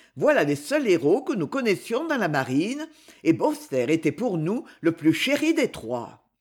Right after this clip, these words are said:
Si quelqu'un se fût avisé de nous dire qu'il n'était pas présent à Trafalgar, ou que Nelson eût pu gagner cette bataille sans lui,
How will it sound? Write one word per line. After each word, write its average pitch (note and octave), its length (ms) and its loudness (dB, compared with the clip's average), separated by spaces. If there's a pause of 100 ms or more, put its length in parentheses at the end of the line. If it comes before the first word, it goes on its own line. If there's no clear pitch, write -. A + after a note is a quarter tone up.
(180)
Si G#3+ 200 -2
quelqu'un D#4 460 2
se D3+ 140 -2
fût C#3+ 240 -4
avisé B3+ 380 0
de D#3 100 4
nous D3 180 0
dire F3+ 400 0 (220)
qu'il F#3 160 -2
n'était E3 240 2
pas D4+ 160 0
présent A#3+ 360 0
à C#3+ 80 -2
Trafalgar, D3 720 -2 (280)
ou A#3 100 -4
que G#3 100 0
Nelson A#3 600 0
eût G3 80 -2
pu D3 140 -4
gagner A3+ 360 2
cette C#3+ 240 -4
bataille C#3+ 480 0
sans D#3 260 -4
lui, D#3+ 460 0